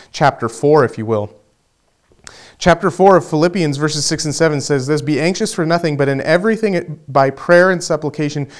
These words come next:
with thanksgiving, let your requests be made known to God.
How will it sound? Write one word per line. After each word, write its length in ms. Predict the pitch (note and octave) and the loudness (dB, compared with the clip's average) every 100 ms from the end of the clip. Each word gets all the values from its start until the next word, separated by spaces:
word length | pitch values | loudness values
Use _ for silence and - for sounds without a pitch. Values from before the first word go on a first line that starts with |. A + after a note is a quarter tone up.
| - D#3+ | -8 -4
with 240 | D3 - | -2 0
thanksgiving, 680 | D3 C3 - A#3 A#3+ D#3 C#3 | 0 0 -6 -6 -2 -2 0
let 160 | C3 | -2
your 140 | C3+ C3 | -2 -4
requests 400 | C3 - C#3 - | -4 -2 -4 -4
be 160 | D3 | -8
made 260 | C#3 C#3 C3+ | -4 -4 -4
known 240 | C3+ C3 B2 | -4 -4 -6
to 120 | C3+ | -6
God. 460 | C#3+ C#3+ A#2+ B2+ | 2 2 2 -2